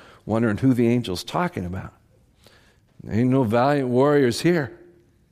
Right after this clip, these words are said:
Well, he was in God's eyes. God calls him to be the one that comes against not only Midian,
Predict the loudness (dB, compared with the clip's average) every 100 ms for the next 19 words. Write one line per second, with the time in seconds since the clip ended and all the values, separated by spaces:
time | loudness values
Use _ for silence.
0 | _ _ _ _ _ _ -20 -20 -20 -20
1 | _ _ _ _ -4 0 2 2 2 0
2 | -2 0 -2 -2 -2 -2 -2 -6 -12 -18
3 | -10 -2 0 0 -4 -4 -2 0 0 -4
4 | -6 -8 -10 -18 _ _ _ _ _ -6
5 | 0 2 4 2 0 0 0 -4 -8 -10
6 | -4 -4 -4 -6 -2 -2 -2 -4 -2 -2
7 | -4 -6 -8 -4 -2 -2 0 0 2 2
8 | 0 0 -4